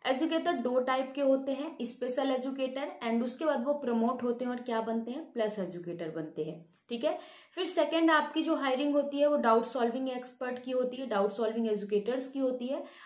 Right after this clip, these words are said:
मतलब उन, उनका काम क्या होता है simply कि उनके, उन्होंने जिस subject के लिए apply किया है उस subject से related उन्हें, उनके पास questions आते थे, आते हैं और उन्हें उन questions से related video upload करने होते हैं, ये होता है डाउट solving,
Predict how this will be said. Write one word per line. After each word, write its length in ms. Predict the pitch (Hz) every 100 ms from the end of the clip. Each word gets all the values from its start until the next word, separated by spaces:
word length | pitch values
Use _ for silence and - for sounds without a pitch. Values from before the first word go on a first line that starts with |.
| -
मतलब 440 | 226 240 285 311 254
उन, 120 | 262
उनका 380 | - 240 269 302
काम 260 | 302 294
क्या 160 | 277 294
होता 220 | 277 269
है 120 | 269
simply 340 | 285 269 294 339
कि 80 | 254
उनके, 340 | 240 262 302 294 - - - -
उन्होंने 360 | 269 311 320
जिस 340 | 254 320 349 -
subject 360 | 233 202 269
के 60 | 294
लिए 100 | 285
apply 340 | 285 277 262
किया 280 | 277 277 269
है 160 | 269 330
उस 260 | - 269
subject 300 | 269 214 262
से 120 | 262 262
related 420 | 247 226 233 233
उन्हें, 360 | 233 220 220
उनके 260 | 220 226 233
पास 260 | 220 196 -
questions 420 | 190 190 240 262
आते 360 | 240 240 254 -
थे, 60 | - -
आते 240 | 202 254
हैं 260 | 247 311 - - - -
और 160 | - 240
उन्हें 200 | 269 311
उन 200 | 330 311
questions 580 | 302 294 302 294 294 -
से 120 | 330
related 500 | 302 269 262 269 208
video 220 | 214 240
upload 500 | 277 277 247 254 254
करने 260 | 208 180 180
होते 300 | 175 175 202
हैं, 180 | 254
ये 220 | 285 226 254
होता 280 | 226 220
है 160 | 220 240
डाउट 240 | 208 190
solving, 420 | 190 214 196 240